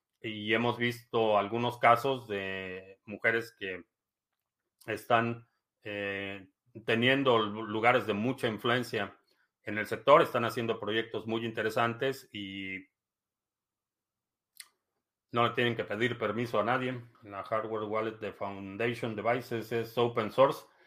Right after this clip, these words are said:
Ah, mm, sí, es open source, pero no es su código. El código que están utilizando es, eh, principalmente el código de,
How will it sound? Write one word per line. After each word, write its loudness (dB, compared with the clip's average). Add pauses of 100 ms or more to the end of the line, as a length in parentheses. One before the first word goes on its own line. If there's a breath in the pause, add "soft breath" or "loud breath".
(1900 soft breath)
Ah, 4 (360 loud breath)
mm, -4 (1600 loud breath)
sí, 2
es 2
open 6
source, 6 (880)
pero 2
no 4
es 4
su -6
código. 2
El -4
código 2
que -6
están 0
utilizando -2
es, -8
eh, -8
principalmente 0
el -2
código 2
de, -4